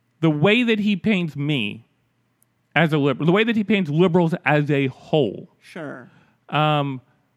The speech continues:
Speaker 1: I feel immediately hardens me against his argument
Speaker 2: Right.
Speaker 1: because my feeling is, like,
Speaker 2: But
Speaker 1: you
Speaker 2: also,
Speaker 1: don't, you
Speaker 2: his
Speaker 1: don't begin
Speaker 2: arguments
Speaker 1: to
Speaker 2: are
Speaker 1: have
Speaker 2: bad.
Speaker 1: Agreed.
Speaker 2: And also, like, look, look, I agree. Othering is bad.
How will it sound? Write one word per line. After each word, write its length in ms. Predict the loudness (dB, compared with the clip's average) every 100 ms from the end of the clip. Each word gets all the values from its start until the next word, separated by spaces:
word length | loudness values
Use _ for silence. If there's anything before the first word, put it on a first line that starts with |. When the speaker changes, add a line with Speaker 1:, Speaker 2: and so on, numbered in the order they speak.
| _ -4
Speaker 1:
I 260 | 0 0
feel 440 | -2 -2 -2 -2 -2
immediately 680 | -4 -2 0 -2 -2 -2 -2
hardens 480 | -4 -2 -2 -2 -6
me 140 | -4 -6
against 440 | -4 -4 -4 -2
his 120 | -2
argument 500 | 0 0 0 -2 -4 -8
Speaker 2:
Right. 180 | -4
Speaker 1:
because 220 | 0 0 0
my 160 | -2
feeling 380 | -2 -2 -2 0
is, 160 | -2 0
like, 240 | -2 -4 _ _ _
Speaker 2:
But 180 | -8 2
Speaker 1:
you 100 | 4
Speaker 2:
also, 40 |
Speaker 1:
don't, 280 | 4 0 -2
you 200 | -2 -2
Speaker 2:
his 80 | 0
Speaker 1:
don't 100 | 0
begin 140 | -2 0 0 0
Speaker 2:
arguments 40 |
Speaker 1:
to 60 | 0
Speaker 2:
are 40 |
Speaker 1:
have 140 | -2 -2
Speaker 2:
bad. 600 | -8 -8 -10 -10 -14 -20 -14 -2
Speaker 1:
Agreed. 500 | 2 4 2 -2 -10 _ _
Speaker 2:
And 180 | -8 -6
also, 400 | -4 -6 -8 -8
like, 340 | -8 -8 -10 -10 -16
look, 200 | -16 -14
look, 260 | -12 -14 _
I 120 | -10 -8
agree. 380 | -10 -10 -10 -8
Othering 500 | -8 -8 -10 -10 -12
is 100 | -12
bad. 440 | -16 -16 -18 -20